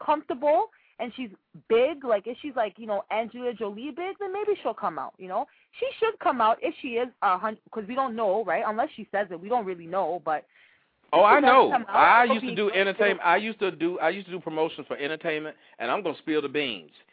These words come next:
Speaker 2: She can get mad all she want, but this is true. I used to do, uh, what was called Entertainment Wednesdays at the Body Tap.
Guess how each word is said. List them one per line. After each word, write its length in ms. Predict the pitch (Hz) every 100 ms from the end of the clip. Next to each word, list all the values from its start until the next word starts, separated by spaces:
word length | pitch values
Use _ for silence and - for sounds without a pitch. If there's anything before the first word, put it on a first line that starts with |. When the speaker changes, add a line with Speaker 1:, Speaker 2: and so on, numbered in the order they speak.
| -
Speaker 2:
She 60 | 170
can 100 | 165
get 140 | 147
mad 240 | 147 147 151
all 120 | 143
she 100 | 151
want, 220 | 147 139
but 80 | 107
this 180 | 127 127
is 80 | 110 -
true. 220 | 139 - _ _ _ _ _
I 160 | 113 143
used 120 | 175
to 60 | 175
do, 260 | 185 170 143
uh, 200 | 143 135
what 160 | 139
was 100 | 131
called 260 | 135 139 127
Entertainment 580 | 147 175 180 170 160 139
Wednesdays 560 | 160 170 131 110 104 104
at 140 | 107 107
the 60 |
Body 280 | 117 139 120
Tap. 280 | - 82